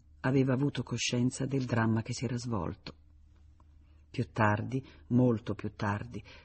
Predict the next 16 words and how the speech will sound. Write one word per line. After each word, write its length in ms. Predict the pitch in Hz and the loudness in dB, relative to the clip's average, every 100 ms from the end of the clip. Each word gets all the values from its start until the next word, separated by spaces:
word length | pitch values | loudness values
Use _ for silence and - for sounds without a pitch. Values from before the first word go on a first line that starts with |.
| - | -4
quando 340 | - 165 151 | 4 6 6
tutti 280 | 143 165 - | 4 -2 0
e 40 | 139 | 2
due 260 | 143 147 | 4 4
si 140 | 143 131 | 2 -2
svegliarono, 760 | 135 127 117 104 101 110 107 - - | -2 0 0 -2 -2 -4 -6 -12 -8
non 220 | - 156 | 2 4
vi 100 | 151 | 4
accennò 400 | 160 - 165 151 | 0 0 0 2
minimamente. 800 | 110 135 143 147 147 98 98 - - - - _ - - - - - - | 2 4 4 4 2 0 -6 -10 -20 -20 -20 _ -20 -20 -20 -20 -20 -4
Era 260 | 185 185 175 | 4 6 8
la 140 | 170 | 8
loro 360 | 170 170 160 165 | 8 8 8 8
ora 200 | 175 170 | 6 4
più 180 | 170 | 0
bella, 500 | 139 131 110 110 120 | 0 0 0 -4 -6